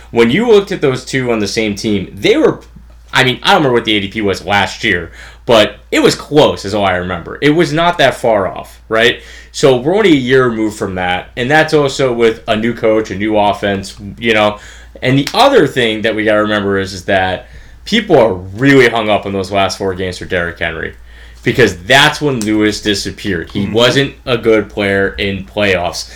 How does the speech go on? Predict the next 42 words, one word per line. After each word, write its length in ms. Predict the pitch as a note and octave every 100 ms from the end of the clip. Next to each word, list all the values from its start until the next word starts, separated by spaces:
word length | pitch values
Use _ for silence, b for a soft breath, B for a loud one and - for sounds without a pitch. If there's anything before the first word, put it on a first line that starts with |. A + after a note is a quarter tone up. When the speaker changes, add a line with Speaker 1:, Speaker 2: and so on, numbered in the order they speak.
| B B G2+
Speaker 1:
As 200 | G#2 G#2
an 140 | G#2+
owner 360 | B2+ G#3+ F3+ A#2+
of 120 | G#2
him 360 | G#2+ G2 F#2+ -
in 160 | A2
a 60 | G2+
deep 280 | F#2+ G#2+ F2+
dynasty 520 | G#2 A2 G#2 - F2+
league, 340 | F2 F2 F2+ -
I 140 | G#2+
did 160 | G2+ F#2
not 220 | F#2 -
play 280 | D3 F3+ A#2
him 120 | G2
in 40 |
the 80 | F#2
playoffs. 600 | F#2+ F2+ F2 F2+ F#2 - A2 - B B B
Speaker 2:
<laughs> 120 | B
Speaker 1:
And 460 | B2+ A#2+ G#2+ G2+ -
I, 280 | A#2+ A#2 - B2+ A#2
however, 280 | A#2 A#2 G2+
I 100 | G2+
also 180 | G2 F#2
had 100 | E2+
Henry, 320 | G2+ F2 E2+
so 200 | - F2
it 60 |
didn't 160 | F2+ F#2+
really 140 | F2+
hurt 180 | F2 G#2
me 100 | F2+
that 180 | F2 -
bad. 180 | F2+ F#2
Speaker 2:
Yeah. 60 | B B B
Speaker 1:
But 440 | D3 C3+ B2+ -
my 180 | B2+ B2+
whole 200 | C3+ B2
point 240 | - E3+
is, 160 | D3+ A2+
is 120 | G2
that 320 | G2+ G2 F#2+